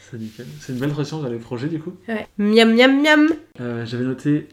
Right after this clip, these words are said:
Speaker 1: quelques projets, t'as parlé de Baileys tout à l'heure.
Speaker 2: Ouais.
Speaker 1: J'avais aussi noté, euh, Hermès et Teddy Bear.
Speaker 2: Mhm. Et ben là, on était une équipe, et moi j'ai fait tout toute la partie paper art, ouais,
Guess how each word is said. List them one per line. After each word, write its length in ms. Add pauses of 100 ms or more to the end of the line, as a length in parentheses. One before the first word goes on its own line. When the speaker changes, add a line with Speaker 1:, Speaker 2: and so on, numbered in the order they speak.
Speaker 1:
quelques 260
projets, 420
t'as 140
parlé 180
de 60
Baileys 320
tout 180
à 60
l'heure. 220
Speaker 2:
Ouais. 280 (220)
Speaker 1:
J'avais 200
aussi 180
noté, 500
euh, 500
Hermès 480
et 60
Teddy 240
Bear. 220 (100)
Speaker 2:
Mhm. 280 (420)
Et 80
ben 240
là, 140
on 100
était 280
une 120
équipe, 480 (560)
et 100
moi 220
j'ai 180
fait 380 (200)
tout 880 (480)
toute 160
la 140
partie 420
paper 280 (100)
art, 200 (120)
ouais, 160